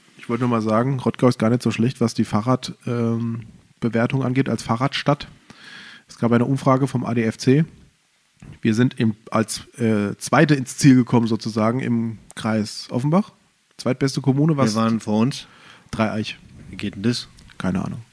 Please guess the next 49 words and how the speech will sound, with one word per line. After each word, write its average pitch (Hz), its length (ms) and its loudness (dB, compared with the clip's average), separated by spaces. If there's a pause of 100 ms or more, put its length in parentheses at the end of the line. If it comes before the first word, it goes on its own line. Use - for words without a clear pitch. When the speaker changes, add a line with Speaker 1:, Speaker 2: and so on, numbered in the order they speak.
(200)
Speaker 2:
Krass. - 340 -12 (400)
Speaker 1:
Ich - 120 -8
würd 120 120 4
hinfahren. 107 380 0 (500)
Einfach 113 200 2
mal 107 420 2
Speaker 2:
Gucke. 127 300 -2 (280)
Speaker 1:
wahllos 110 340 0
demolieren. 104 460 -2 (140)
<laughs> - 960 -2
Damit 139 280 6
wir 131 100 4
wenigstens 127 200 2
mal 120 100 4
vorne 110 260 2
sind. 98 220 -2 (220)
Speaker 2:
<clears throat> 160 220 4
Schön 147 260 4
ist 190 220 0
der 147 60 0
Rottgauer 180 340 -2
Rundweg, 151 480 -2
gell? 151 120 -6
Das 147 100 -8
muss 160 120 -4
man 170 100 -2
wirklich 175 160 -6
sagen. 110 420 -8
Speaker 1:
Ja, 110 260 2
Speaker 2:
Den 156 60 2
fahr 143 100 2
Speaker 1:
mit 170 100 2
Speaker 2:
ich 180 80 -4
auch 170 180 -2
gern 165 180 0
mit 180 80 2
dem 175 80 0
Rad. 180 320 -6 (220)
Speaker 1:
Ich - 100 -16
bin 117 120 0
ja 117 100 4
stolz, - 440 2
dass 123 160 2
endlich 135 260 -2
die - 80 -6
Beschilderung 120 640 6 (200)
auf 113 180 -6
mein, 110 440 0 (140)
äh, 110 340 -2